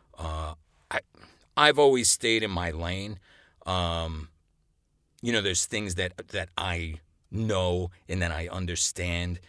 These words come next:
and that I, uh, you know, that I do. And there's other things that we've, you know, thought about and we've, you know, kind of pitched internally and,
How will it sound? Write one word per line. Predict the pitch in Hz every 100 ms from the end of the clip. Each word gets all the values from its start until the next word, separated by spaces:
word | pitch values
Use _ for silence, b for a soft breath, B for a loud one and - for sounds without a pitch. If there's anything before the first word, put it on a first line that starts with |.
| b
and | 82 82
that | 78 78
I, | 90 82 80 78 - b b b
uh, | 87 78 78 76 78 82 - - _ _ _ _ _
you | -
know, | 104 87
that | 87
I | 90 92
do. | 82 110
And | 101
there's | 120 -
other | 110 101
things | 90 98 90
that | 82
we've, | 95 92 87 -
you | -
know, | 113
thought | 82 - 139 151
about | 117 90 87 92
and | 101
we've, | 98 95 87
you | 135
know, | 110 85
kind | - 98
of | 85
pitched | - 120 -
internally | 90 87 - 104 104 101
and, | 98